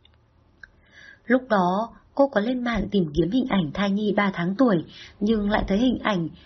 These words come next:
phẫu thuật máu me, và cả hình ảnh thai nhi chỉ là cục thịt bị kẹp nát. Cả người cô đều cảm thấy khó chịu.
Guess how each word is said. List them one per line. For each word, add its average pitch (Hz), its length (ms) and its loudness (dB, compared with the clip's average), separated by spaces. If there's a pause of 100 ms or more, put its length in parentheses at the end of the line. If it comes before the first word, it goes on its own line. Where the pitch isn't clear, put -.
(160)
phẫu 254 180 0
thuật 247 240 0
máu 170 200 2
me, 226 360 0 (360)
và 220 120 0 (120)
cả 202 100 0
hình 196 180 -2
ảnh 208 240 -2
thai 214 200 -6
nhi 214 300 -2
chỉ 202 80 2
là 180 200 4
cục 214 240 0
thịt 202 220 2 (280)
bị 202 240 4
kẹp 196 200 0
nát. 240 200 0 (460)
Cả 202 140 2
người 190 300 2
cô 214 180 0
đều 196 140 4
cảm 165 180 -2
thấy 175 180 2
khó 175 280 0
chịu. - 280 2